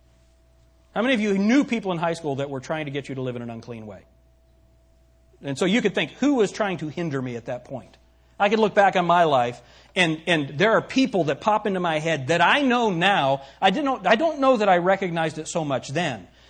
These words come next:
But looking back now, I understand there were people trying to hinder me from living a clean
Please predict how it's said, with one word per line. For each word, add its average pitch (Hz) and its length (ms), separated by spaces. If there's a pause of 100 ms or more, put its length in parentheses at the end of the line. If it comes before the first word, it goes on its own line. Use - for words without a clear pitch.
(140)
But 196 160
looking 233 380
back 180 280
now, 202 380
I 165 240
understand 175 600
there 190 120
were 185 120
people 175 300
trying 240 500
to 196 120
hinder 175 520
me 123 420 (440)
from 180 340
living 185 520
a 147 120
clean 254 840